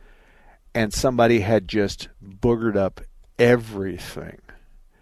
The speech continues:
And I think the bid on both of those was pull the head off and fix the spark plug hole. That's the worst case scenario. On the car, the bill was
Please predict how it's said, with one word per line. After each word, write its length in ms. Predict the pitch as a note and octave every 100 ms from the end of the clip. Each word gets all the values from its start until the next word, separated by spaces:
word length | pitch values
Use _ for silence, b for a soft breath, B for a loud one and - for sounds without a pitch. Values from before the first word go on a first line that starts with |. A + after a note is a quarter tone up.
| b b b b b
And 160 | A2 F#2+
I 80 | G#2
think 300 | - G3 -
the 120 | A#2+
bid 320 | G#2 C3 B2+
on 200 | G#2 G2+
both 280 | G2+ G#2 -
of 140 | G2+
those 340 | F#2+ G2 F#2+ -
was 360 | F#2+ F2+ - -
pull 200 | - C3
the 120 | G2
head 260 | - A#2+ G#2
off 460 | D#2+ D2+ - - - -
and 200 | F#2+ F#2
fix 420 | - A2+ - -
the 80 | -
spark 400 | - A2 F#2 -
plug 240 | F#2+ E2+
hole. 540 | - G#2 F2+ D2 - b b b b
That's 280 | G#2+ G#2 -
the 120 | G#2+
worst 300 | G2 G2+ -
case 240 | G#2 F#2
scenario. 600 | - G2 G2+ G2 D#2+ A#1+ B B B B
On 220 | G#2+ G2+
the 120 | G#2
car, 440 | - B2+ C3+ A2+
the 100 | F2+
bill 300 | D#2+ G2+ F#2+
was 180 | F2+ E2+